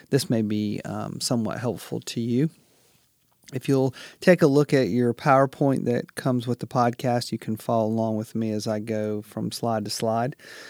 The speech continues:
Uh, slide two, what do we hope to learn today?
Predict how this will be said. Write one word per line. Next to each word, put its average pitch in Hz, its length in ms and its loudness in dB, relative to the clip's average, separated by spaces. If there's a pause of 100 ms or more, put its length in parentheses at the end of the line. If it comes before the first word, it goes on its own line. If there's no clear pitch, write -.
(280)
Uh, 131 180 4
slide 175 340 6
two, 214 400 6
what 196 160 6
do 165 80 8
we 151 200 4
hope 151 380 4
to - 140 0
learn 143 520 4
today? 147 680 2